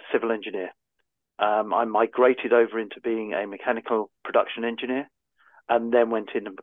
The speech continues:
mechanical engineering. Uh, I find myself now not involved at the core of engineering, but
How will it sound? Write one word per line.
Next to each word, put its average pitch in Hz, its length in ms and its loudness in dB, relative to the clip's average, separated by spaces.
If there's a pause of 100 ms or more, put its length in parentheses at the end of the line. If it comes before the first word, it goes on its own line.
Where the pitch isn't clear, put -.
(160)
mechanical 101 480 -6
engineering. 90 480 -10 (680)
Uh, 104 60 -2 (260)
I 110 160 0
find 123 200 4
myself 107 280 2
now 117 280 4
not 113 280 0 (300)
involved 110 400 2
at - 80 -4
the - 80 -18
core 127 260 6
of 120 80 0
engineering, 123 600 -2 (1120)
but 135 140 6